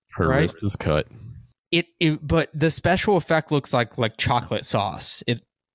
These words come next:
Speaker 2: it looks r-, really bad.
Speaker 1: <laughs> Not on the YouTube version, everyone. <laughs>
Speaker 2: Oh, no, it doesn't?
Speaker 1: No, I mean, it, it just looks like red.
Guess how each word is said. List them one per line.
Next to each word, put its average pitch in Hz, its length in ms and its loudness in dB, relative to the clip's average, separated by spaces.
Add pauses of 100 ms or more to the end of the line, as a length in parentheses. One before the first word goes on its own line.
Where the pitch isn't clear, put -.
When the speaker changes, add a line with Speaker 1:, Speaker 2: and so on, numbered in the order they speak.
Speaker 2:
it 135 60 0
looks 120 280 0
r-, 110 280 -10
really 110 300 0
bad. 95 360 -4 (180)
Speaker 1:
<laughs> 110 200 -2
Not 123 220 4
on 139 140 2
the 117 240 4
YouTube 113 240 0
version, 92 340 2
everyone. 87 400 2 (400)
<laughs> 127 100 -2 (640)
Speaker 2:
Oh, 160 140 4
no, 147 300 2
it 151 80 2
doesn't? 151 400 2 (360)
Speaker 1:
No, 101 260 4
I 85 100 0
mean, 113 320 2 (840)
it, 143 140 0
it 147 140 2
just 139 180 0
looks 120 200 -2
like 92 120 2
red. 82 480 2